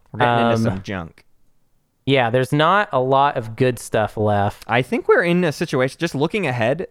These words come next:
Speaker 1: I think the, the extra doesn't stand a chance anymore. There's no way to, like, we're both gonna delay.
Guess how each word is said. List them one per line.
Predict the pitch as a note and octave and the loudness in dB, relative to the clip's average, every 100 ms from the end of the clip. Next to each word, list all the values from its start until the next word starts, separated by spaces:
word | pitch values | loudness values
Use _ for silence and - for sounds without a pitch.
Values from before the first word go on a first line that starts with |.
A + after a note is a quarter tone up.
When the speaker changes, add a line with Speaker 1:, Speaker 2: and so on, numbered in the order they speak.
| - | -2
Speaker 1:
I | A#2 A#2+ | 0 0
think | F#3 A3 - | -2 -6 -2
the, | D#3+ D3 - | -2 -2 -10
the | B2 B2 - | -4 -4 -2
extra | A#2 - - A#2 | -6 -4 -4 -4
doesn't | A#2 B2+ | -4 -8
stand | C3+ B2+ | -8 -8
a | |
chance | - D3+ - | -8 -10 -10
anymore. | G#2 F#2+ F#2 - _ _ _ - - _ _ _ _ _ _ _ - | -12 -10 -12 -14 _ _ _ -20 -20 _ _ _ _ _ _ _ -6
There's | A#2+ | -2
no | D#3+ G3+ | 0 2
way | F3+ F#3 F#3 | 4 2 0
to, | E3 A#2 _ _ _ _ _ _ _ _ | -2 -4 _ _ _ _ _ _ _ _
like, | A#2+ B2 E3 | -2 2 2
we're | |
both | D#3 D#3 E3+ | 4 4 4
gonna | F#3 C#3+ C3 | 2 2 2
delay. | C3 B2 C#3 B2+ G#2+ G2+ | 0 4 4 4 2 -2